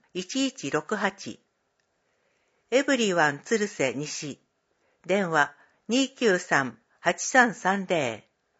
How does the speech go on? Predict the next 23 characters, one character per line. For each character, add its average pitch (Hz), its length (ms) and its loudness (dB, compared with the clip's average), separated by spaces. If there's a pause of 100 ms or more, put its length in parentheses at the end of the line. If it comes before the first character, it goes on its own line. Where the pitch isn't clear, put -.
(640)
瑞 208 260 0
穂 262 240 2
園、 135 300 0 (480)
電 196 260 2
話 151 260 2 (300)
二 247 240 0
五 208 280 2
六 147 460 -4 (360)
七 226 300 4
四 233 200 2
二 180 280 -4
三。 143 380 -2 (1080)
日 - 140 -14
だ 254 160 6
ま 240 140 2
り 208 120 -2
の 180 140 0
庭 151 320 2
武 151 100 -4
蔵 220 160 0 (140)
野、 156 320 -4 (560)
電 202 260 0
話 151 260 4